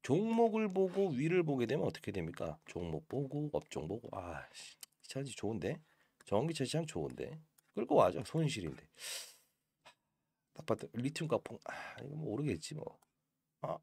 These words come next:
왜 이러지? 어? 제롬 파월 금리 인상? 시장 급락? 어? 전쟁? 하마스 전쟁 확산? 그때는 손절해서 들고 가는 거야. 손실해서 들고 가고. 이제 안 보게 되죠. 왜?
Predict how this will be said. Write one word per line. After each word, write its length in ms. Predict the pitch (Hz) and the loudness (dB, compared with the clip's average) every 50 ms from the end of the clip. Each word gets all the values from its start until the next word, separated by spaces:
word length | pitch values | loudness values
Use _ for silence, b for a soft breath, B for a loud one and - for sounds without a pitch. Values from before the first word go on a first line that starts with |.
| _ _ _ - | _ _ _ -2
왜 120 | 123 147 | 0 2
이러지? 320 | 160 170 147 160 185 208 - - - | 4 2 2 0 -2 -6 -8 -4 0
어? 180 | 143 170 202 - _ - | 0 0 0 0 _ -2
제롬 280 | - 131 143 165 160 | 2 4 4 4 4
파월 280 | 156 160 151 135 - - | 4 4 4 4 2 -2
금리 340 | - 151 170 185 185 175 151 | 0 0 2 2 4 4 4
인상? 340 | 139 131 131 160 208 240 - _ _ _ _ _ _ _ _ _ _ _ _ | 4 4 4 4 2 2 0 _ _ _ _ _ _ _ _ _ _ _ _
시장 280 | - - - 190 175 160 | -6 2 4 4 4 4
급락? 440 | - 120 117 120 147 165 160 - - | 2 0 0 0 0 0 0 0 -2
어? 140 | 170 170 - _ _ _ _ - - | -2 -2 -4 _ _ _ _ -12 -2
전쟁? 480 | - 113 127 165 196 208 196 220 247 | 2 4 4 4 4 4 2 2 0
하마스 400 | 220 - 151 170 185 180 156 - | 0 0 2 2 4 2 2 0
전쟁 300 | - 127 113 120 131 110 | -2 -2 0 0 -2 -4
확산? 420 | 113 147 - - - 202 208 226 220 _ _ _ _ _ _ _ _ _ _ _ | -4 -6 -6 -2 0 0 0 0 -2 _ _ _ _ _ _ _ _ _ _ _
그때는 360 | - - 156 - - 311 311 277 | -6 -6 -2 0 2 2 2 0
손절해서 560 | - - - 285 262 277 262 202 165 147 123 | 0 -2 -2 0 2 2 4 4 4 2 2
들고 220 | 110 95 85 82 | -2 -2 0 0
가는 200 | 73 71 71 69 | 0 0 0 -2
거야. 240 | 67 69 69 - 101 - _ _ - - - | -4 -6 -6 -8 -12 -16 _ _ -20 -20 -18
손실해서 600 | - - 226 226 214 202 - 175 139 - - - | -10 -6 -4 -2 -2 0 2 2 2 0 0 -4
들고 200 | 147 - 131 120 | -8 -8 -6 -6
가고. 200 | 131 - - - _ _ | -6 -8 -10 -14 _ _
이제 100 | - - | -2 0
안 220 | 196 - 151 202 190 | 2 2 2 0 0
보게 200 | 196 160 110 87 | 0 0 0 0
되죠. 240 | - 67 - - - - _ _ _ _ _ - - _ _ _ _ _ _ _ | 0 -4 -8 -10 -14 -16 _ _ _ _ _ -20 -20 _ _ _ _ _ _ _
왜? 260 | - 185 160 95 80 | 0 0 0 0 0